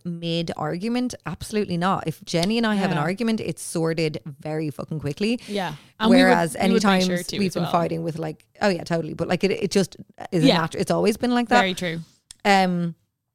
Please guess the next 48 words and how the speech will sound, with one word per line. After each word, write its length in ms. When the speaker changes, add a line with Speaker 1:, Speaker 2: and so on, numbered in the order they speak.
Speaker 1:
but, 160
like, 200
with 140
men, 600
oh 140
my 120
God, 340
it 60
takes 240
us, 220
like, 180
me 160
and 100
Jenny 200
are, 80
like, 140
on 100
the 80
phone, 500
we're 160
Speaker 2:
<laughs> 140
Speaker 1:
crying, 500
we're 140
like, 260
it 80
takes 320
ages 180
to 120
work 200
out 120
these 240
Speaker 2:
Yeah. 240
Speaker 1:
things 200
with 120
men. 240
Speaker 2:
Oh, 220
and 240
sometimes 240
Speaker 1:
And 80
Speaker 2:
that 80
Speaker 1:
it's 100
just 220
a 20
communicative 840
Speaker 2:
Totally. 220
Speaker 1:
difference 340
and, 180
like, 300